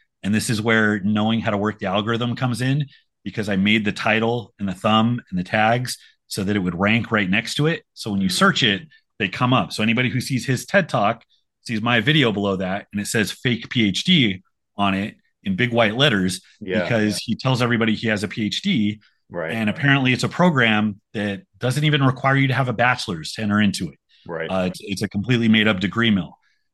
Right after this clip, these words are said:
Speaker 1: And then I saw him, and now he's starting to get on bigger podcasts. He was, uh, Gabriel Lyons, I think is kinda, I don't, I
Speaker 2: Gabriel,
Speaker 1: don't
Speaker 2: oh, yeah, Gabriel Lyons. Yeah.
Speaker 1: But
Speaker 2: that was disappointing to see.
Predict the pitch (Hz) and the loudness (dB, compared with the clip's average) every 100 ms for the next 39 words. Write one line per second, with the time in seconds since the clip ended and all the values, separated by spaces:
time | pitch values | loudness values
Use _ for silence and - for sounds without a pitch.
0 | - 139 160 180 - 160 143 127 127 135 | -4 2 4 4 4 2 2 4 2 0
1 | 139 120 110 101 117 107 101 101 92 131 | 0 -2 -4 -4 -2 -2 -2 -4 -4 0
2 | 131 131 95 - 104 110 104 95 95 80 | 0 0 -2 -2 -8 -2 0 0 -2 -6
3 | 110 117 131 127 92 101 123 151 160 - | -6 -2 0 0 -2 -2 0 0 0 -4
4 | - - 87 95 92 123 120 110 - 123 | -8 -10 -10 -8 -4 -4 -2 -4 -2 -2
5 | 117 110 117 127 104 110 107 101 92 - | -2 0 2 2 4 2 2 0 -2 -8
6 | _ 110 98 95 92 92 92 90 85 85 | _ -8 -4 -2 -4 -6 -6 -6 -8 -8
7 | 85 85 80 - - 95 85 85 160 135 | -10 -10 -16 -20 -16 -12 -6 0 0 2
8 | 120 117 95 - 95 90 82 82 92 87 | 2 2 0 -10 -8 -6 -8 -8 -6 -6